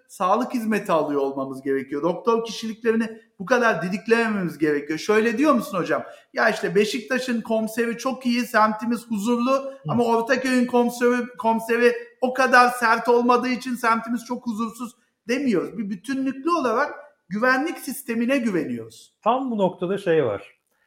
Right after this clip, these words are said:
Speaker 2: Ee, az önce dediğimle çelişecek biliyorum ama az önce dediğimi aslında senin bu söylediğinle düzeltmiş olacağım. Ne dedim? Ben basit bir algoritma çalışıyor dedim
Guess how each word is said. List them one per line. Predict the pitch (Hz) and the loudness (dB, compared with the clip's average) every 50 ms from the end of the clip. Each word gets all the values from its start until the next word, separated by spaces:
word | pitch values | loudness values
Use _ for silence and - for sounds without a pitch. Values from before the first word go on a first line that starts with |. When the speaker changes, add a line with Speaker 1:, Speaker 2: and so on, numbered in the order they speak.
| _ _ _ _ _ _ 123 | _ _ _ _ _ _ -4
Speaker 2:
Ee, | 123 120 120 120 - | -2 -2 -2 -2 0
az | - 156 160 175 | 2 2 2 2
önce | 208 202 202 185 208 214 - - 135 | 0 -2 -2 -2 -2 -4 -4 -2 0
dediğimle | 143 165 165 156 180 190 185 175 165 165 | 0 2 2 2 2 2 2 2 0 -2
çelişecek | - 156 135 123 - - - 135 135 - | -2 -4 -4 -6 -8 -8 -8 -8 -6 -6
biliyorum | 151 143 156 180 151 135 165 | -8 -4 -2 -2 -2 -2 -2
ama | 220 247 202 165 | -2 0 0 0
az | 151 147 | 2 2
önce | 170 170 160 156 | 0 -2 0 0
dediğimi | 175 175 151 165 175 165 170 202 196 | 0 0 2 2 2 2 2 0 0
aslında | 165 170 165 170 - - | 2 2 2 0 -2 -6
senin | - 185 175 175 | -2 -2 0 0
bu | 180 | -2
söylediğinle | 175 - 180 170 160 143 156 156 160 180 196 196 196 - _ _ _ _ _ - | 0 0 0 0 0 -2 -4 -4 -4 -4 -4 -4 -6 -12 _ _ _ _ _ -8
düzeltmiş | 147 147 139 165 151 147 147 - 143 - - | -4 2 6 6 6 6 4 0 -6 -6 -4
olacağım. | 139 117 110 101 92 98 95 - _ _ _ _ _ _ _ - | -4 -4 -4 -6 -10 -12 -14 -14 _ _ _ _ _ _ _ -4
Ne | 151 208 202 | -2 0 0
dedim? | 214 170 156 208 262 | 0 -2 -2 -2 0
Ben | 240 202 190 185 | 0 0 2 2
basit | 190 180 185 196 - - | 0 -2 -2 -6 -8 0
bir | 190 | 4
algoritma | 202 175 170 170 165 185 190 185 185 180 170 | 6 6 6 6 6 4 4 4 2 -2 -2
çalışıyor | - 160 135 123 117 - - 120 110 110 | 0 0 0 0 -2 -2 -2 -4 -2 -4
dedim | 107 104 151 247 269 | -6 -8 -8 -10 -10